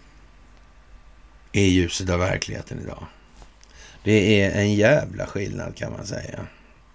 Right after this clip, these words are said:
Det kan man utan vidare konstatera. Och naturligtvis är det israelerna som har avlyssnat då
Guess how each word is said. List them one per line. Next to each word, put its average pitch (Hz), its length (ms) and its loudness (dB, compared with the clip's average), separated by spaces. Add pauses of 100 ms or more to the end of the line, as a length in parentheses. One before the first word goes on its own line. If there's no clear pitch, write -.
Det 117 380 -4
kan 95 220 -6
man 92 200 -6 (580)
utan 95 720 2 (140)
vidare 104 500 0
konstatera. - 840 -6
Och 98 60 -2
naturligtvis 151 520 4
är 131 60 6
det 123 80 6
israelerna 160 920 4
som 151 180 0
har 117 220 2 (520)
avlyssnat 98 960 2
då 90 400 0